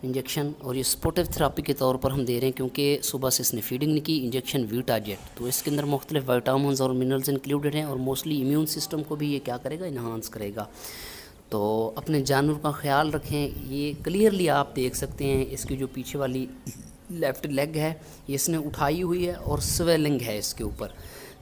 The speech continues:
तो temperature भी इसका हाई था। अब ये है कि बेहतर जो है, सबसे इस इलाज से भी जो बेहतर चीज़ है, वो यही है कि अपने animal को vaccine करवा लें, ताकि इस किस्म की बीमारी आए ही ना, फिर इलाज की कोई ज़रूरत ही नहीं पड़ेगी।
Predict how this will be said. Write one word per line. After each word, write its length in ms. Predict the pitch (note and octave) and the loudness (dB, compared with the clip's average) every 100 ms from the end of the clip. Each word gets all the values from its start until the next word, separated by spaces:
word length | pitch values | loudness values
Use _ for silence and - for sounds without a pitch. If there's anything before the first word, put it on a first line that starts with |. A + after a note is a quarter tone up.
| - | -8
तो 260 | C#3+ - - | -6 -6 -4
temperature 460 | C#3 B2+ C3 B2+ D3+ | -4 0 -2 0 -2
भी 160 | D#3+ | 2
इसका 300 | D3+ - D3+ | 0 2 2
हाई 220 | D3 D3 D3 | 4 4 2
था। 460 | D#3 D#3 D3+ - - - - - - | 2 2 0 -12 -16 -18 -20 -20 -16
अब 100 | A#2 | -6
ये 160 | C3+ C#3 | 0 2
है 120 | C#3+ | 2
कि 280 | D3 D3+ D3+ | 2 2 2
बेहतर 500 | A#2 A#2 G3 G#3 F#3+ | 0 2 4 4 4
जो 160 | E3+ | 4
है, 200 | C#3+ C#3+ | 4 4
सबसे 440 | C3+ D3 C#3 D3+ D3 | 2 2 2 2 2
इस 140 | - | 0
इलाज 320 | B2 B2 D3 | 0 4 4
से 160 | D#3+ E3+ | 4 2
भी 120 | E3 | 2
जो 120 | D3+ | 2
बेहतर 300 | C3+ C3+ D3+ | 0 0 0
चीज़ 300 | C#3 C3+ C3+ | -2 -2 -2
है, 60 | B2+ | -2
वो 100 | A#2 | -2
यही 260 | A2+ C#3+ D3 | 0 2 2
है 60 | |
कि 120 | C#3 | 2
अपने 300 | B2+ C#3 C3+ C#3 | -2 -2 -4 -2
animal 320 | C3 C3+ C3 | 0 0 0
को 160 | C3+ | -2
vaccine 540 | A2 C3 - - F#3+ F#3 | -2 0 2 2 4 4
करवा 360 | C3+ A#2+ A#2 | 2 4 4
लें, 140 | A#2+ B2 | 2 -2
ताकि 440 | C#3 C3+ D#3+ D#3+ | -4 -4 -2 0
इस 180 | D3+ - | 0 0
किस्म 280 | D#3+ - D#3+ | 0 0 0
की 120 | D#3+ | 0
बीमारी 400 | D3 C#3 D3 D#3 | 2 6 6 4
आए 260 | - C#3 D#3+ | 2 2 2
ही 140 | D3+ | 2
ना, 200 | C#3+ C#3+ | 0 0
फिर 180 | C#3 B2+ | -2 -4
इलाज 400 | B2 B2 C3+ C#3 | 0 2 2 0
की 160 | C#3+ | -6
कोई 200 | C#3 B2+ | -4 -4
ज़रूरत 460 | A#2+ B2 B2 B2+ A#2+ | -4 -6 -2 -2 -2
ही 40 | |
नहीं 120 | A2+ G#2+ | -6 -6
पड़ेगी। 380 | G#2 G2+ G2+ | -6 -8 -10